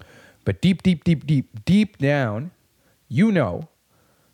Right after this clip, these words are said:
that you either have a little tiny voice in your head that's telling you that you could do better and that you need to move forward,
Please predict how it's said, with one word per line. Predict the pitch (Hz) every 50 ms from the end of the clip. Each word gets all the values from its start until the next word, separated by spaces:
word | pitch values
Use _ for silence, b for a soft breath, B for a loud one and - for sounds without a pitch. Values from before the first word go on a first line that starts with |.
| _ _ -
that | 131 127 123 117 101 - 101
you | 113 143 151 -
either | 127 131 139 160 170 170
have | 135 135 110 107 113 120 123 - -
a | 117
little | 104 107 127 160 165
tiny | - - - 151 156 175
voice | 175 143 147 151 160 -
in | 185
your | 165 160
head | 147 139 131 131
that's | 139 - -
telling | - - - 147 147 139 117
you | 107 107 120 120 _
that | - 104 -
you | - 107 123
could | - - 160 123
do | 127 143 143
better | 123 143 139 135 - - 120 139 - _ _ _ _ b b b b b b b b b b b b b b _ -
and | 117 117 117
that | 117 110 - -
you | 95 113 131
need | 139 139 139 147 135
to | - 120
move | 110 127 127 127 -
forward, | - 151 165 160 120 90 82 101 135 -